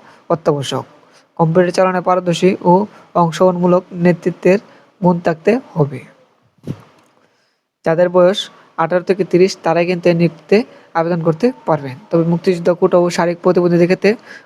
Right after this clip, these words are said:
বত্রিশ বছর পর্যন্ত যাদের বয়স, তারা এই নিয়োগটিতে আবেদন করতে পারবেন। শিক্ষাগত যোগ্যতা হচ্ছে আপনাদের সিজিপিএ, এ, দ্বিতীয় বিভাগ, এ, দ্বিতীয় বিভাগ বা সিজিপিএ ফোর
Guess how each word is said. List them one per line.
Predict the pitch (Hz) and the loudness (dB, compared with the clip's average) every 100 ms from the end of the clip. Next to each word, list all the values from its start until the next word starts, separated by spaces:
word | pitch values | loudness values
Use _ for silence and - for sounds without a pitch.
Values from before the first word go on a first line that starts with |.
| _ | _
বত্রিশ | 175 160 175 | -4 0 0
বছর | 170 170 170 | 0 0 2
পর্যন্ত | 175 185 180 | 0 0 0
যাদের | 175 170 | 2 2
বয়স, | 170 180 208 | 2 2 0
তারা | - 165 220 - | -2 -2 -2 -6
এই | - 160 | -2 0
নিয়োগটিতে | 160 160 185 | 2 2 2
আবেদন | 220 165 165 170 | 0 0 0 -2
করতে | 160 160 | -2 -2
পারবেন। | 196 156 147 - _ _ _ _ _ _ _ | -2 -4 -6 -14 _ _ _ _ _ _ _
শিক্ষাগত | - 185 180 185 | -6 0 2 4
যোগ্যতা | 185 185 190 190 180 | 2 2 0 0 0
হচ্ছে | 165 165 | 0 -2
আপনাদের | 196 175 180 226 - - _ | -2 0 0 0 -6 -20 _
সিজিপিএ, | - - 175 185 185 175 220 - _ _ _ _ _ _ _ | -8 -2 0 2 2 2 2 -6 _ _ _ _ _ _ _
এ, | - 170 160 | 0 4 4
দ্বিতীয় | 156 165 185 | 2 0 0
বিভাগ, | 175 165 185 208 - - _ _ _ - | 0 2 0 -2 -12 -20 _ _ _ -6
এ, | 180 | -2
দ্বিতীয় | 165 165 160 160 190 | 0 2 2 4 2
বিভাগ | 165 175 190 | 2 0 0
বা | 170 156 165 - - _ - | -2 -2 -2 -6 -20 _ -8
সিজিপিএ | 175 170 170 185 233 - - | 0 0 2 2 0 -6 -6
ফোর | 170 165 | 0 0